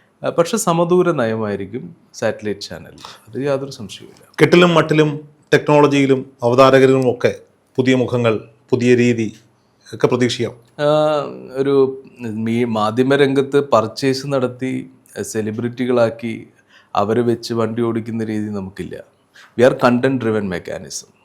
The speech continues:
Speaker 1: നമ്മൾ കണ്ടന്റുകളെ കൃത്യമായിട്ട് നിരീക്ഷിച്ച് പഠിച്ച് സത്യം ബോധ്യപ്പെട്ട് ബ്രോഡ്കാസ്റ്റ് ചെയ്യുന്നൊരു ചാനൽ.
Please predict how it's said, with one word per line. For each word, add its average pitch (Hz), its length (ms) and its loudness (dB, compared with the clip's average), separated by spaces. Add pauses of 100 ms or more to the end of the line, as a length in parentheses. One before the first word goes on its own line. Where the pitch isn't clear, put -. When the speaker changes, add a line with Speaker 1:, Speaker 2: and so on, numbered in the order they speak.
(320)
Speaker 1:
നമ്മൾ 101 180 -4 (220)
കണ്ടന്റുകളെ 143 720 2 (220)
കൃത്യമായിട്ട് 120 800 -4 (100)
നിരീക്ഷിച്ച് 107 560 -6 (100)
പഠിച്ച് 98 420 -6 (540)
സത്യം 135 380 -6
ബോധ്യപ്പെട്ട് 104 560 -4 (100)
ബ്രോഡ്കാസ്റ്റ് 107 520 -4
ചെയ്യുന്നൊരു 92 380 -10
ചാനൽ. 85 280 -10